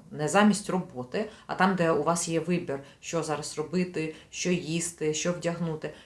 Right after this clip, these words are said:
Почніть відгукуватись на оці маленькі емоційні реакції, які ви помічаєте. І спершу це варто робити в дрібницях. М, тут може виникнути страх втрати контролю. Ну, типу, якщо я собі зараз почну все дозволяти, я буду там,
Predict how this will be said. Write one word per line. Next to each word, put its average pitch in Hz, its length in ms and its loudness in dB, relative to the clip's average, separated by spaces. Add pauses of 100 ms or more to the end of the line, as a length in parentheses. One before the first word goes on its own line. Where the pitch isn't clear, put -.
(140)
Почніть 220 520 0
відгукуватись 196 1120 2 (260)
на 190 240 6
оці 208 420 2
маленькі 175 920 4
емоційні 170 640 0
реакції, 214 460 2
які 226 180 -4
ви 226 80 6
помічаєте. 170 800 -4 (260)
І 175 80 -6
спершу 220 420 2
це - 160 -6
варто 180 320 2
робити 139 520 -4
в - 120 -14
дрібницях. 139 640 -8 (400)
М, 175 220 4
тут 240 260 2
може 208 300 6
виникнути 175 640 0
страх 254 540 2 (220)
втрати 196 380 4
контролю. 175 480 -2
Ну, 151 60 -4
типу, 170 240 -4
якщо 165 240 -2
я 180 60 2
собі 151 240 -6
зараз 156 480 -2
почну 175 360 -4
все 170 200 -2
дозволяти, 151 640 -4
я 175 60 0
буду 165 260 -4
там, 143 140 -6